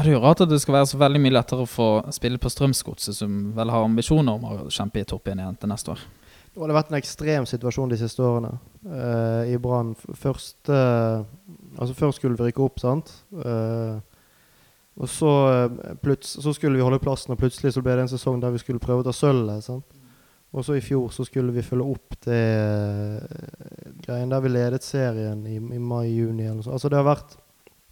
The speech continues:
Speaker 2: eh, altså, jeg, jeg kjøper den med at på et tidspunkt så må vi, må vi slippe de til hvis vi føler at de kan bli gode nok. Men det har vært,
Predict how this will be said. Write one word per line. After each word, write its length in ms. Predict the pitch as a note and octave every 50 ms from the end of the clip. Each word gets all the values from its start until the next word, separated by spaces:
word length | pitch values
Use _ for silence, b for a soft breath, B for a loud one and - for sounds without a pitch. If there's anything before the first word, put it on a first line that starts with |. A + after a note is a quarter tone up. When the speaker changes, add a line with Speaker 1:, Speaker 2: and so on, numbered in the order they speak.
| _ _ _ _ _ _ _ _ b b b b b b b b b b b b b b -
Speaker 2:
eh, 140 | - C#3+ C#3
altså, 260 | C#3+ D3+ C#3+ D#3+ D#3 D3+ D3 D3 D#3 D3+ - C#3
jeg, 160 | C#3 C#3 C#3 D3
jeg 180 | D3 D3 C3+ -
kjøper 380 | - C#3 C#3+ D3 - D3 C3+
den 120 | C3+ D3 E3
med 100 | E3 D3+
at 80 | - -
på 80 | - C#3
et 80 | - C#3+
tidspunkt 260 | C#3 - - C3 A#2+ -
så 80 | C3
må 140 | C3+ C3+ B2+
vi, 140 | B2 B2+ B2 A#2+ A#2+
må 320 | A#2 A#2+ A#2+ B2 B2+ C3 B2
vi 80 | A#2
slippe 240 | A#2+ C3 - - B2+
de 80 | C3 -
til 240 | - D3 B2+ A#2
hvis 160 | A2+ A#2 A2+ - -
vi 80 | A#2 -
føler 220 | B2+ B2 B2+ B2+
at 80 | A#2+ B2
de 40 | A#2
kan 100 | - B2
bli 80 | A#2+ A#2+
gode 320 | A#2 A#2+ A#2+ B2 C3 C3
nok. 160 | B2 A2+ - -
Men 140 | C3+ C3 C3+
det 80 | C3+
har 80 | C3+ C3 C#3
vært, 460 | D3 C#3 - - - - _ - -